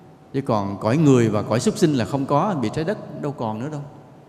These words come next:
Sự sống đâu còn nữa. Chỉ còn lại cõi trời là Atula, là địa ngục, ngạ quỷ.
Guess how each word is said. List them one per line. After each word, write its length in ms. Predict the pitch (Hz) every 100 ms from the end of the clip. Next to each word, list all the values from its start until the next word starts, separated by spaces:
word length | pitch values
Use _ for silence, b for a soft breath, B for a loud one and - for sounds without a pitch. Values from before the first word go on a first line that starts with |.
| -
Sự 200 | - 123
sống 220 | 110 151 185
đâu 120 | 139
còn 380 | - 113 104 127
nữa. 1300 | 131 - - - - - - - - - - 117 113
Chỉ 100 | 117
còn 260 | 117 95 92
lại 180 | 92 98 - - -
cõi 180 | 101 123 131 131
trời 260 | 117 101 95
là 180 | 90
Atula, 640 | 90 113 117 127 123 120 113
là 160 | 104
địa 140 | 95 95
ngục, 220 | 95 90
ngạ 160 | 98 92
quỷ. 100 | 98